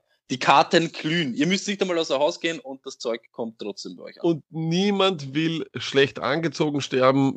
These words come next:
Speaker 2: Wenn wir sterben, dann sterben wir erstens einmal schön und zweitens nicht nüchtern. Und weil ihr nicht nüchtern sterbt, ganz, ganz wichtig, Freitag, der, was ist das? Der zwanzigste ist das, ne?
Speaker 1: Ja.
Speaker 2: Ja. Freitag, der zwanzigste um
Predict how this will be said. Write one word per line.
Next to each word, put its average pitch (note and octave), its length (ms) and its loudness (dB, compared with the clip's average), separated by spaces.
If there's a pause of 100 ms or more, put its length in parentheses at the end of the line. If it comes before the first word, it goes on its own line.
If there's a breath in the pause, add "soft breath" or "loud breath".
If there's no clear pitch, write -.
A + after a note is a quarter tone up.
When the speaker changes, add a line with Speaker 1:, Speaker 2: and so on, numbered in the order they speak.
(120)
Speaker 2:
Wenn C#3 240 6
wir C#3+ 100 4
sterben, B2+ 340 6
dann B2 140 2
sterben B2 260 4
wir A#2 200 0
erstens C3+ 360 2
einmal B2 160 4
schön C3+ 280 2
und - 160 -4
zweitens B2 440 4 (300 loud breath)
nicht D3+ 320 4
nüchtern. F#3 380 4
Und D#3 340 -2
weil F#3 220 6
ihr F3 120 4
nicht D#3+ 260 -2
nüchtern B2+ 280 -2
sterbt, D3 400 0 (440 loud breath)
ganz, E3 220 6
ganz C#3 160 -4
wichtig, F#3 400 -8 (220)
Freitag, G#3+ 1040 2
der, C#3+ 640 2
was E3 220 -2
ist F#3+ 180 -6
das? F#3 140 0
Der C3+ 160 4
zwanzigste C#3+ 600 0
ist G2 180 0
das, F#2+ 160 -4
ne? E3 260 2 (280)
Speaker 1:
Ja. - 100 -4
Speaker 2:
Ja. G#2+ 520 4 (580)
Freitag, G3 380 6
der E3+ 120 4
zwanzigste E3 680 2
um D#3+ 360 2